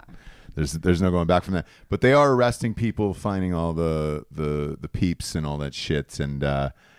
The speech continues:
Speaker 2: and going after 'em. Um, f-, f-, one was a Black Rifle Coffee hat, one of the guys with the zip ties in there.
Speaker 1: Hmm.
Speaker 2: So they were looking for that, and they were able to tra-, tra-, track that guy down through the hat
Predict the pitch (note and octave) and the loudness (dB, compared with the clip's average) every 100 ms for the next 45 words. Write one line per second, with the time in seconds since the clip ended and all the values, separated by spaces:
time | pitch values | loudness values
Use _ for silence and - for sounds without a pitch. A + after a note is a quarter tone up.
0 | _ - - D2+ D#2+ D2+ D#2 D#2 D#2 D2+ | _ -12 -8 0 0 2 -2 -2 -4 -6
1 | - D#2 D2+ D2+ C#2+ - D#2 D2+ D2+ D2+ | -8 -6 -4 -4 -6 -4 0 0 0 -2
2 | D2 D2 C#2 - _ - - - - - | -2 -4 -8 -14 _ -14 -10 -10 -10 -12
3 | - D#2 F2+ G#2 C#2 C#2+ D2+ D2 C2+ - | -8 -2 0 0 -2 -4 -2 -4 -4 -4
4 | D2 - C2+ C#2 C2+ _ D2+ C#2+ C#2 C#2+ | -4 -4 -4 -4 -6 _ -10 -8 -6 -4
5 | C#2+ D#2 C2 D#2 - C2 C2+ C2 C2+ C2+ | -6 -6 -4 -4 -4 -4 -2 -4 -4 -4
6 | C2+ - - - D3+ C#3+ D3 G2 F2 F2 | -4 -8 -18 -10 -8 -8 -8 -6 -2 -2
7 | - E2+ D#2 - D2+ E2+ E2+ D2+ C#2+ E2 | 2 0 0 -2 0 2 0 -2 -4 -2
8 | E2 D#2+ E2 D#2 - E2+ - - E2+ - | 0 0 -2 -4 -4 -6 -2 0 0 -2
9 | G2 G#2 F2 E2+ D#2+ D2+ D#2 D2+ D2+ - | -2 0 0 2 0 0 0 -2 -6 0
10 | D3 B2 F2 F2+ D#2 - | 0 0 -2 -2 -2 -4